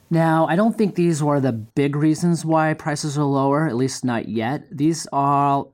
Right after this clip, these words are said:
all deserve something to watch moving forward. So first of all, stock buybacks. Stock buybacks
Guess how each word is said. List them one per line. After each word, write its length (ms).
all 160
deserve 640
something 440
to 100
watch 280
moving 220
forward. 340
So 120
first 220
of 60
all, 100
stock 300
buybacks. 400
Stock 340
buybacks 640